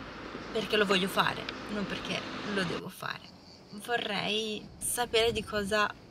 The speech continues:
parlano questi libri. Vorrei fare una piccola riflessione di come bisogna seguire e assecondare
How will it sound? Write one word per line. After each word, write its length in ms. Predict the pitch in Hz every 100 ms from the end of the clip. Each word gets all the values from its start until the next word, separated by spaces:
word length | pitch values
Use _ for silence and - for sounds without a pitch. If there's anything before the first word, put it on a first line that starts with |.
| - - - -
parlano 380 | 190 185 190
questi 320 | 180 175 - 170
libri. 360 | 160 165 185 - - - - - - - - - - - - - - - - - - - - -
Vorrei 320 | 240 220 254
fare 260 | - 247 240
una 140 | 220
piccola 540 | - 269 - - 247
riflessione 680 | 214 196 - 185 - 220 208
di 120 | 190 190
come 320 | 214 196 185
bisogna 760 | 233 220 - 175 190 190 190 185 - - - -
seguire 1080 | - - 226 202 190 233 240 254 262 254 - - -
e 340 | 190 208 208 - - - - - 202
assecondare 1120 | 190 - 220 - 220 214 202 196 196 202